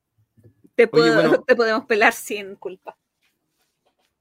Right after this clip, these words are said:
Speaker 2: Mu-, eh, se movían, los chicos se movieron con demos en oficinas para, para tiendas y medios, como,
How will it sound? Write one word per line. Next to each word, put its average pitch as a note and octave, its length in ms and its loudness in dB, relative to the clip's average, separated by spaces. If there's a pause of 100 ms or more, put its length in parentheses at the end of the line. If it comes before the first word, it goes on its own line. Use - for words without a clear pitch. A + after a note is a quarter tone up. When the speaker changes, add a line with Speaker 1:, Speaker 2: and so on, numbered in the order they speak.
(920)
Speaker 2:
Mu-, E3 240 -8
eh, B2 560 -4
se - 160 -10
movían, C#3+ 680 -2
los B2 120 -10
chicos D3+ 220 -8
se C#3+ 80 -12
movieron B2+ 360 -2
con A#2+ 240 -8
demos C3+ 380 -4
en B2 120 -10
oficinas C3 460 -10
para, G#2+ 420 -8
para G#2+ 180 -10
tiendas B2 340 -8
y A#2+ 60 -8
medios, C3+ 400 -4
como, A2 500 -10